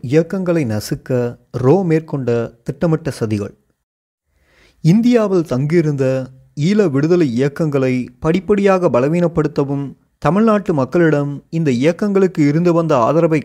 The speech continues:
குறைக்கவும், இந்தியாவின் உளவு பிரிவான ஆய்வு பகுப்பு பிரிவு, அதாவது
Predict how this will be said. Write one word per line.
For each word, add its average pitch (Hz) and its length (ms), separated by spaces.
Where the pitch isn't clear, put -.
குறைக்கவும், 135 600
இந்தியாவின் 202 680
உளவு 170 400
பிரிவான 139 640
ஆய்வு 185 440
பகுப்பு 151 440
பிரிவு, 127 540
அதாவது 135 680